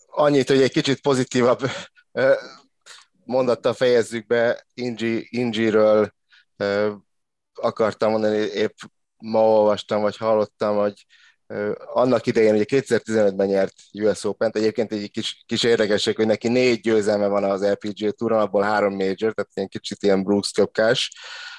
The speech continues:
Ö, de a-, azt akartam mondani, hogy tizenötben, amikor nyert, az, az Lancasterben volt,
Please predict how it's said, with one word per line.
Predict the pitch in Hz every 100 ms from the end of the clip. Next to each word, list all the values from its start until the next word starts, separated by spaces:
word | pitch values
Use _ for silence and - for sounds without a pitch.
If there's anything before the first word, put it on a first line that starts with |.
| - -
Ö, | - - - _ _ _ _ - _ _
de | 104 98 - -
a-, | - 107 98
azt | 123 110 117
akartam | 104 - -
mondani, | 120 107
hogy | 104 -
tizenötben, | 131 120 110 110
amikor | 104 104
nyert, | 104 107 104 -
az, | 98 92
az | 98 95
Lancasterben | 107 113 110 - 107 95 95 95
volt, | 95 92